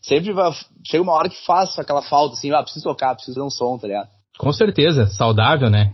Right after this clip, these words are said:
Speaker 2: E tu
Speaker 1: Vai, reunir
Speaker 2: falou
Speaker 1: a galera, é.
Speaker 2: Isso, reunir a galera. Tu falou ali da cena que a gente foi, é...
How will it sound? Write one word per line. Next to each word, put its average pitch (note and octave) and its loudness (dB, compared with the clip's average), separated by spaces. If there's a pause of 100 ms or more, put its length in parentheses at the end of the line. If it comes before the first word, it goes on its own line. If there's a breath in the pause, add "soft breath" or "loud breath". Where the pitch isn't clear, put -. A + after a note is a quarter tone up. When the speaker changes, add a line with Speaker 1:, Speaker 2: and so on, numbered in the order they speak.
Speaker 2:
E A2 4 (380 loud breath)
tu B2 0
Speaker 1:
Vai, A2 4
reunir E3+ 2
Speaker 2:
falou A#2+ 4
Speaker 1:
a C3 6
galera, C#3 2
é. A#3 -6 (120)
Speaker 2:
Isso, D#3 -4
reunir A#2+ 4
a C#3 2
galera. D#3 2 (180 loud breath)
Tu - -16
falou D3+ 4
ali D3+ 2
da D#3 2
cena C#3+ 0
que D3 -4
a C3+ 2
gente C3 -2
foi, C#3 2
é... A#2 2